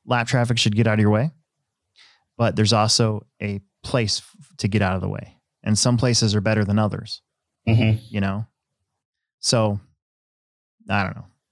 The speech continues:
Speaker 2: Yeah,
Speaker 1: That's
Speaker 2: you,
Speaker 1: what
Speaker 2: you have to kinda pick and choose your lines, you know,
Speaker 1: Yeah.
Speaker 2: and it's almost like you have to kinda wait two, three corners and see what the, what they're doing consistently. Like, you know, if they're blowing every corner, well, then just try to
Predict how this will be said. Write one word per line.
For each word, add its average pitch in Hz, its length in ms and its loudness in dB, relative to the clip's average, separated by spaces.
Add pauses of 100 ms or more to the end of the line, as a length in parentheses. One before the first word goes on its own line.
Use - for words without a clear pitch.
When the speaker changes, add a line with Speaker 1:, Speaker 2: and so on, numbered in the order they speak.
(260)
Speaker 2:
Yeah, 113 220 2
Speaker 1:
That's 110 120 2
Speaker 2:
you, 131 140 2
Speaker 1:
what - 80 -8
Speaker 2:
you 131 120 0
have 127 100 -2
to 131 60 -2
kinda 113 320 0
pick 117 160 -2
and 107 140 2
choose 113 360 2
your 101 400 4
lines, 104 640 2
you 104 100 2
know, 101 280 4
Speaker 1:
Yeah. 95 100 2
Speaker 2:
and 101 120 2
it's - 460 -8
almost 147 280 2
like 117 160 -2
you 120 60 2
have 113 140 2
to - 60 0
kinda 117 220 2
wait 110 300 2
two, 110 200 4
three 110 240 2
corners 110 500 2
and 101 100 0
see 110 140 2
what 101 280 4
the, 98 340 2
what 113 160 2
they're 101 180 4
doing 107 380 4
consistently. 98 840 2
Like, 104 200 0 (340)
you 123 60 0
know, 123 80 0
if 110 80 0
they're 113 160 2
blowing 113 480 4
every 107 300 4
corner, 110 500 4
well, 107 240 6
then 104 200 4
just - 320 0 (280)
try 110 200 2
to 101 380 2